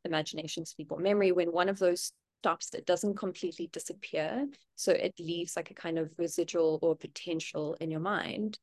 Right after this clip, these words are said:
And then these potentials, this residue is essentially the samskara. And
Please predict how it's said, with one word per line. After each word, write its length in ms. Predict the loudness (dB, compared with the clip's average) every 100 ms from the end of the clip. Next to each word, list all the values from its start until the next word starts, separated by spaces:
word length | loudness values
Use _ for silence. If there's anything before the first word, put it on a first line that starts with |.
| _
And 160 | -2 4
then 340 | 6 6 4 -2 _ _
these 280 | 2 2 2
potentials, 920 | -4 -4 -2 -2 0 0 0 -2 -6 _ _
this 180 | -4 -2
residue 640 | 2 4 6 4 2 0 2
is 140 | 0
essentially 560 | -2 -4 -6 -6 -4 -4
the 100 | -2
samskara. 880 | -6 -8 -10 -4 -2 0 0 -2 -4 _ _ _ _
And 260 | 2 2